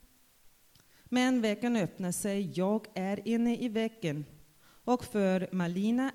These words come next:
er inget synligt förutom sprickan. Malina Animal. "Her findes ingen kvinder," sag-, siger Malina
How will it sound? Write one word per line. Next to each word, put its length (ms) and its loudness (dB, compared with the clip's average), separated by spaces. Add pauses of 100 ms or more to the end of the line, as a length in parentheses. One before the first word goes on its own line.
er 240 -2 (120)
inget 400 0
synligt 520 0
förutom 640 0
sprickan. 720 -6 (1300)
Malina 720 2 (400)
Animal. 640 -2 (1000)
"Her 380 0
findes 460 -4
ingen 460 -2
kvinder," 500 2 (760)
sag-, 440 -8
siger 360 -2
Malina 580 -2